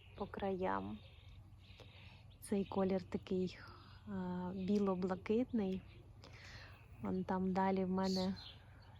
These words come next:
біленька є, вона більш така проста.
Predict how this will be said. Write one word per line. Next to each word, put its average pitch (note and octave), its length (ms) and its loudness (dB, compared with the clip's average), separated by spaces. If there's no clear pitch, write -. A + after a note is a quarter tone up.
біленька G#3 580 6
є, F#3+ 240 6
вона F#3 300 4
більш F3+ 300 2
така - 260 0
проста. G#3+ 580 2